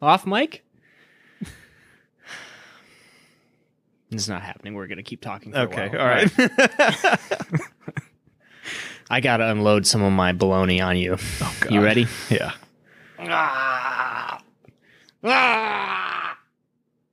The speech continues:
Speaker 1: So I met somebody.
Speaker 2: <laughs> Was
Speaker 1: just,
Speaker 2: it
Speaker 1: yeah, what's up?
Speaker 2: the physical baloney you're getting <laughs> ready to unload? 'Cause it sounded like you had to, like, get it out.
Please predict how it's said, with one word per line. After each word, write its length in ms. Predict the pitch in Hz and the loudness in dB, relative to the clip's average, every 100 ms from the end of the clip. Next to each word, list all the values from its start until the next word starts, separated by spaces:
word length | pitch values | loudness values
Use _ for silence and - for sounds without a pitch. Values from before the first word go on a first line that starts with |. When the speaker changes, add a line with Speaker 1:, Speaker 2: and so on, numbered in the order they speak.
| _ _ _ - - _ | _ _ _ -20 -20 _
Speaker 1:
So 220 | - - 147 | -6 2 4
I 160 | 143 | 4
met 280 | 127 143 - | 2 0 0
somebody. 640 | - - 131 127 113 113 117 | 0 0 2 2 2 0 -6
Speaker 2:
<laughs> 60 | - | -4
Was 100 | 139 | 0
Speaker 1:
just, 180 | 135 - | 0 -2
Speaker 2:
it 40 | _ - - | _ -20 -12
Speaker 1:
yeah, 180 | 117 - | -10 -8
what's 220 | 120 123 | -6 -4
up? 120 | 110 - _ | -6 -8 _
Speaker 2:
the 100 | 135 | -6
physical 560 | 131 - 135 131 135 147 | -6 -4 0 2 2 -2
baloney 420 | 131 113 107 120 | -4 -6 -6 -4
you're 120 | 143 | -2
getting 180 | 143 - | 0 2
<laughs> 40 | 269 | 2
ready 240 | - 240 | 2 2
to 120 | 214 - | 0 -2
unload? 320 | 233 196 - | 0 0 0
'Cause 160 | - 127 | -4 -4
it 140 | 123 | -6
sounded 220 | - 135 | -2 0
like 160 | 135 107 | 0 -4
you 80 | 110 | -4
had 140 | 110 | -4
to, 40 | 107 | -4
like, 160 | 107 - _ - - | -6 -8 _ -20 -20
get 220 | 110 117 107 | -4 -2 -2
it 160 | 98 - | -6 -10
out. 280 | 101 98 | -10 -10